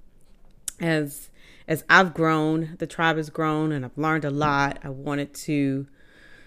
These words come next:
create a space for entrepreneurs where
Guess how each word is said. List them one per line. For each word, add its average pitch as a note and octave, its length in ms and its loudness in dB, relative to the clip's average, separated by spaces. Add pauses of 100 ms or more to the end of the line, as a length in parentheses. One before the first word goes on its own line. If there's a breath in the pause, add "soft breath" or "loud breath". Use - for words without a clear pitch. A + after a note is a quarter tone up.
(400 loud breath)
create A#3 420 6
a D3+ 60 4
space D#3+ 720 4 (300 loud breath)
for - 240 -4
entrepreneurs D3+ 840 -2
where C3+ 540 0